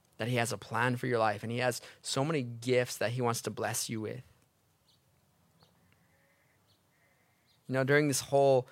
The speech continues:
pandemic that we've been going through, I believe it was a wake-up call for many, including myself, that God allowed us to be without so many distractions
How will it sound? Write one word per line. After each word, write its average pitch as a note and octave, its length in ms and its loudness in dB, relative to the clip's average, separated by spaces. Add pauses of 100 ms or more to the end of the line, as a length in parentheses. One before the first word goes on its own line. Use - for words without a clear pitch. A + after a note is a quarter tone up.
(340)
pandemic A2 680 -6
that G#2+ 140 -6
we've A2+ 120 -6
been A2+ 200 -2
going G#2+ 280 0
through, A#2 300 -4 (2250)
I A2 80 -10
believe C#3 340 2
it C#3+ 80 4
was A#2 280 2
a G#2 140 0
wake-up B2+ 400 -4
call G#2+ 220 -6
for - 140 -10
many, G#2 340 -10 (1300)
including C#3+ 360 2
myself, A#2+ 460 -4 (1500)
that A#2+ 140 2
God B2 200 6
allowed A#2+ 420 4
us A#2+ 180 0
to - 120 -8
be A#2 180 -4
without A2 380 0
so A#2 220 0
many C3 160 2
distractions G#2+ 1120 -2